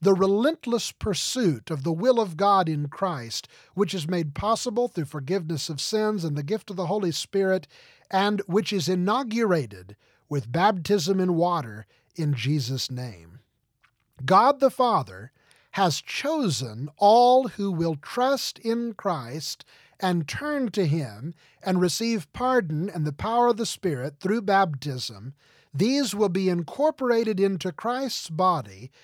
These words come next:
and share in his gifts and glories. We are, therefore, chosen in him. The concept of being in Christ is also key to understanding predestination. Remember,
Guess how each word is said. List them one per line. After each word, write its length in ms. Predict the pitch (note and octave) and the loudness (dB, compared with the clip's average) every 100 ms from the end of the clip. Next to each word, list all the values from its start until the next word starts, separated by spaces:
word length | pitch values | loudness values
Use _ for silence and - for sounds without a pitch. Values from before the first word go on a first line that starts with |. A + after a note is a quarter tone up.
| _ _ | _ _
and 240 | F#3 F3+ D3 | 0 0 0
share 480 | - A#3+ C4 C4+ | 0 2 4 4
in 280 | B3+ G#3 F#3+ | 2 -2 -2
his 420 | D#3 C#4 D4 G#3 | -4 -4 -4 -4
gifts 640 | F#3+ A3 G3 A2+ - - - | -6 -2 -2 -2 -12 -12 -10
and 280 | F3 D#3 D3 | -6 -6 -2
glories. 680 | F#3+ C4 E3+ G#2+ G#2+ C3+ - _ _ - | 2 4 2 -4 -10 -10 -10 _ _ -6
We 300 | E3 B3 B3+ | -2 -2 -2
are, 460 | F#3 F3 E3+ D#3 _ _ | -2 0 0 -4 _ _
therefore, 720 | C#3 B3 - E3 B2 A#2 C#3+ _ _ _ | 0 0 0 -8 -10 -12 -14 _ _ _
chosen 840 | - C4+ D4+ G#3 - B2 A2 F3 _ _ _ | -6 -4 -2 -2 -4 -8 -10 -12 _ _ _
in 280 | G3+ F3+ F3 | -2 0 -2
him. 520 | E3+ B3+ D#3+ E2 G2+ _ _ _ _ _ - | -4 -6 -8 -12 -20 _ _ _ _ _ -2
The 100 | A3+ | -2
concept 560 | - E4+ D#4+ B3 G3 | 0 -2 2 0 0
of 140 | G#3 E3 | -4 -2
being 300 | A#3 G#3 G3 | 0 0 0
in 340 | A3 A3 G#3+ | 0 0 0
Christ 520 | F#3 D#3 C3 D#3+ E3 G#3 | -4 -8 -6 -6 -4 -2
is 160 | D#3+ | 0
also 500 | G#3+ B3+ C#4+ G#3 E3+ | 2 0 0 -2 -2
key 420 | C#3+ - F#3 D#3+ F#3 | -4 -8 -4 -4 -4
to 200 | G3 F#3 | -2 0
understanding 800 | G3 F#3+ - E3+ D#3+ D#3 E3+ - _ _ - | -2 -6 -6 -6 -4 -4 -6 -10 _ _ -2
predestination. 1040 | G3 D3 B2+ - D#3+ G3 B3+ - - - _ _ _ _ _ _ | 0 0 -2 -6 -4 -4 -4 -6 -10 -20 _ _ _ _ _ _
Remember, 560 | A3+ B3 D#4+ A#3 G3+ | 4 4 4 4 2